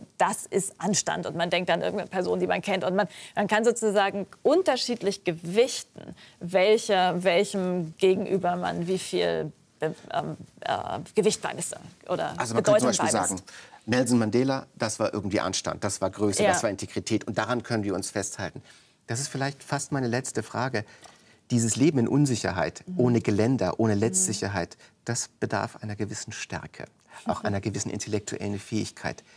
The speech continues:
Speaker 2: Wie kann man den Verdacht ausräumen, dass Arendts Idee, über Moral und Politik nachzudenken, immer auch ein bisschen was Elitäres hat, dass es nur für
Speaker 1: Mhm.
Speaker 2: die wenigen, aber eben nicht für die vielen ist?
Speaker 1: Ich glaub, die räumt man aus, indem man mit Leuten redet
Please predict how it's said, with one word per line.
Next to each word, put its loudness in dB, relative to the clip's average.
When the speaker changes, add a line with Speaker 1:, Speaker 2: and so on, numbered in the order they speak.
Speaker 2:
Wie -4
kann -2
man 2
den 2
Verdacht -6
ausräumen, -2
dass -6
Arendts -4
Idee, -2
über -2
Moral 0
und -4
Politik -4
nachzudenken, -2
immer 2
auch -8
ein 0
bisschen -4
was -4
Elitäres -4
hat, -10
dass 0
es -4
nur 2
für -2
Speaker 1:
Mhm. 2
Speaker 2:
die 4
wenigen, 2
aber -2
eben 0
nicht -2
für -6
die -2
vielen -2
ist? -12
Speaker 1:
Ich -20
glaub, -12
die -4
räumt -4
man -4
aus, -2
indem -2
man 0
mit -4
Leuten 0
redet 0